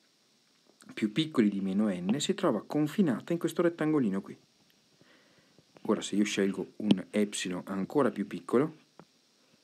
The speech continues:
tipo questo, bene, la funzione sarà confinata questa volta qui, e questo sarà il nuovo e-, meno n che io vado ad individuare.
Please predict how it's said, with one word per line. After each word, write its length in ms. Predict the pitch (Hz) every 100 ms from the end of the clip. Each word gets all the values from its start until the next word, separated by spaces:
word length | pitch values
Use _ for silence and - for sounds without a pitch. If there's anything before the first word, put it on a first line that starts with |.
| _ _ _ _ _ _ _ _ _ - - _ _ _ _ _ _ _ _ _
tipo 260 | 101 - 113
questo, 480 | 90 - - 160 - - -
bene, 320 | - 98 90 -
la 120 | 101
funzione 360 | 104 165 107 120
sarà 200 | - 101
confinata 500 | 113 104 127 98 -
questa 220 | 127 -
volta 360 | 117 - - - _ _ -
qui, 280 | - 110 - - - _ _ _ - - -
e 120 | -
questo 240 | - -
sarà 180 | 135 113
il 80 | 101
nuovo 320 | 92 92 104
e-, 120 | 92 -
meno 260 | 110 123
n 220 | 101 85 104
che 100 | 110
io 60 |
vado 200 | 90 87
ad 60 | 92
individuare. 760 | 98 95 92 90 82 78 -